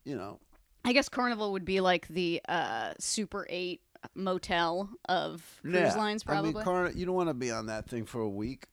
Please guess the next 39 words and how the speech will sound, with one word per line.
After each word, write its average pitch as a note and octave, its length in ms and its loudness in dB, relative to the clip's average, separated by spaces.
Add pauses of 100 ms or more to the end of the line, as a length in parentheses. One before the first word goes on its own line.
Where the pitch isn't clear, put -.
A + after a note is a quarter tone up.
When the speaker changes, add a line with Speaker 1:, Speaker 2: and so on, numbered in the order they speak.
(180)
Speaker 1:
with A#2 140 -2
all A#2+ 160 4
the A2+ 100 -4
people A#2+ 320 -6
you A2 100 -4
try A2 280 0
to G#2 80 2
avoid G#2 520 0
in G2+ 120 -4
real G#2 180 0
life. G#2 300 0
Speaker 2:
<laughs> B3+ 420 6
Speaker 1:
But D4+ 260 12
then F#3 160 10
I F#3+ 100 10
think - 360 8
when F3 180 4
he E3+ 100 2
does, D#3+ 680 2 (240)
I D3 100 4
think G3+ 220 2
maybe F3 360 2
it E3 100 4
was E3 260 6
Norwegian. C3+ 760 0 (280)
If C3+ 160 -4
you're F#3+ 180 10
a, F3+ 160 4 (100)
if - 160 0
you're F3+ 200 6
a E3+ 60 4
cruise E3 320 2
ship - 220 0
comedian, D3+ 640 0
Carnival D#3 460 2
has C3+ 240 -2
you C3+ 60 -4
do, B2+ 160 -2
like, A2 180 -2